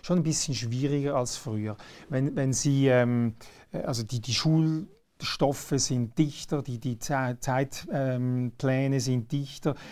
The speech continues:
aber dann kommt noch die Umgebung hinzu, man redet von Helikoptereltern, oder?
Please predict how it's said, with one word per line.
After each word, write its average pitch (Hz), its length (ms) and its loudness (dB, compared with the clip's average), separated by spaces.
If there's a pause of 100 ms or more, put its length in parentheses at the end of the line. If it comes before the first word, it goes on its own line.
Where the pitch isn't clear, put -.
(140)
aber 135 140 2
dann 139 120 2
kommt 156 200 2
noch 147 140 0
die 170 120 -2
Umgebung 135 600 2
hinzu, 135 360 2
man 131 180 2
redet 139 300 2
von 135 180 -2
Helikoptereltern, 131 1200 -2
oder? 127 260 -4